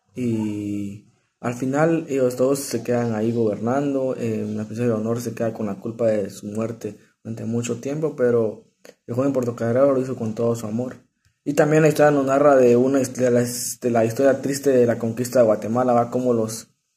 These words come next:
los españoles vinieron a conquistar aquí a Guatemala y hacen sus grupos, dividen las, dividen a los, a los grupos sociales, las, hay exclusión y así, ¿verdad?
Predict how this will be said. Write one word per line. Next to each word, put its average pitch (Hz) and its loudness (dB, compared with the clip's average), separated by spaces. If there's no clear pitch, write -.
los 117 -4
españoles 117 0
vinieron 120 2
a 120 2
conquistar 117 -2
aquí 120 0
a 120 2
Guatemala 127 0
y 117 0
hacen 117 -4
sus 107 -12
grupos, 135 0
dividen 113 0
las, 107 -12
dividen 123 2
a 117 0
los, 107 -6
a 117 -6
los 110 -2
grupos 120 -2
sociales, 127 0
las, 113 -4
hay 123 4
exclusión 127 -2
y 113 -4
así, 127 -4
¿verdad? 107 -4